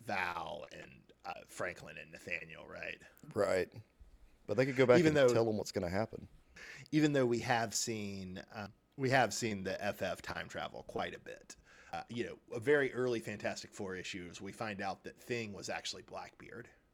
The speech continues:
Speaker 2: All right, then.
Speaker 1: Yes, yes.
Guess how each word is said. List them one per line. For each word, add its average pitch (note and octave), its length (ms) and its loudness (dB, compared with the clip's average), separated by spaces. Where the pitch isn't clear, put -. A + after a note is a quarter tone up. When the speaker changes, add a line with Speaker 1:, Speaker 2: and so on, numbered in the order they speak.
Speaker 2:
All G2 160 6
right, B2 200 4
then. - 160 -4
Speaker 1:
Yes, G#2 300 -4
yes. F#2+ 300 -6